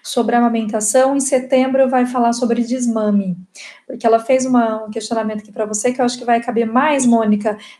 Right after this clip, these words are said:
nessa aula de desmame. Ela fez o comentário do filho dela de dois anos e dois meses que ainda, é, amamenta, né? Ela não conseguiu desmamá-lo. Aí, ele não mama à tarde porque ele já come abacate, banana, come lanchinho, né?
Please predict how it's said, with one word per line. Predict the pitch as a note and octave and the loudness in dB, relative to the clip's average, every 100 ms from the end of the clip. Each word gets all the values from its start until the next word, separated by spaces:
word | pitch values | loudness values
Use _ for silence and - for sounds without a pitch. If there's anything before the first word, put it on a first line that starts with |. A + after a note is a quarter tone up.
| - | 0
nessa | A#3+ D4+ D4+ D#4+ | 4 4 2 2
aula | C4+ C4 | 4 2
de | B3 | 0
desmame. | A#3+ B3+ G#3+ G#3 | 0 2 2 2
Ela | A3 A3+ | -2 -4
fez | C4+ C4 | -4 -4
o | |
comentário | B3+ A#3+ A#3+ B3 A#3 | 0 0 0 -2 -4
do | |
filho | A3+ B3+ A#3 | -8 -6 0
dela | A3+ A3 | 0 -2
de | G#3 | -4
dois | A3 A3+ | -2 2
anos | B3 | 0
e | B3 | 2
dois | A#3 A3 | -2 0
meses | A#3 B3 A#3+ | 0 0 0
que | |
ainda, | B3+ A#3+ A#3+ B3 B3+ - _ - _ _ | 0 2 4 2 0 -6 _ -20 _ _
é, | A3+ A3+ A3 G#3+ G#3+ E4 | 0 0 2 0 -2 -4
amamenta, | A#3 A#3+ B3 G3+ F3+ - F#3+ F#3+ | 0 2 4 2 -4 -6 -12 -6
né? | G#3 | -2
Ela | G#3+ G#3+ | 0 0
não | G#3+ | -4
conseguiu | G#3+ A#3 - A3+ | -4 -6 -6 -8
desmamá-lo. | G#3 A#3 B3+ A3 F#3+ F#3 F#3 _ - - - | -4 -2 0 -2 -2 -6 -10 _ -20 -20 -6
Aí, | - B3 D#4 E4 B3+ | 2 4 4 2 2
ele | - B3 | 4 8
não | B3+ C#4+ D#4 | 8 6 2
mama | C4 B3 B3 B3 | 4 4 4 2
à | |
tarde | B3 B3 C4 | 0 0 -2
porque | - D4 | -6 -10
ele | C#4 | -4
já | D4 | -4
come | D4 C4+ | -4 -4
abacate, | B3+ - - C4+ C4 B3 A#3+ | -2 -2 -2 -4 -2 -2 -2
banana, | A3+ G#3+ A3 A#3+ A3 G#3 | -2 0 0 0 0 -2
come | G#3+ A3+ | -4 -4
lanchinho, | A#3+ B3 B3 A3 F#3 G3+ - _ | 0 2 0 -4 -8 -8 -12 _
né? | - A3 A3 | -8 -6 -6